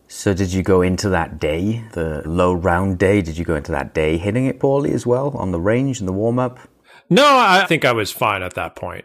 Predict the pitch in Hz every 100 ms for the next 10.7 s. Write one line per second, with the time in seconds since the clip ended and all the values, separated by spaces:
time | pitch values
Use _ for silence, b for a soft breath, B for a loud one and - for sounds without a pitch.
0 | _ 117 101 98 117 - 135 127 113 120
1 | 117 113 110 107 104 101 98 90 98 117
2 | 117 - 123 107 - 98 101 98 90 90
3 | 101 95 90 87 87 - 120 - 127 123
4 | 113 113 107 101 107 - 104 104 104 101
5 | 95 92 98 - 101 90 95 92 98 92
6 | 104 95 95 85 - 101 95 - - 95
7 | - 98 95 92 82 - - 107 - 104
8 | 95 90 90 101 92 90 85 92 92 90
9 | - 87 - 101 92 87 95 95 92 92
10 | 90 90 90 - 92 92